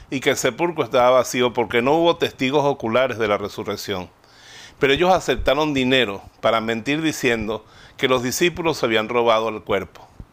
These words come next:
Eso era totalmente mentira y ellos lo hicieron por dinero, pagado por los enemigos de la verdad.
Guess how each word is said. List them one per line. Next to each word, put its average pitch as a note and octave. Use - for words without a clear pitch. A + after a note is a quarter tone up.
Eso A2
era C3+
totalmente C3
mentira A#2
y A#2
ellos C#3
lo D#3+
hicieron C#3+
por B2
dinero, A2
pagado A#2
por A#2+
los A#2+
enemigos A#2
de A2
la G2+
verdad. F#2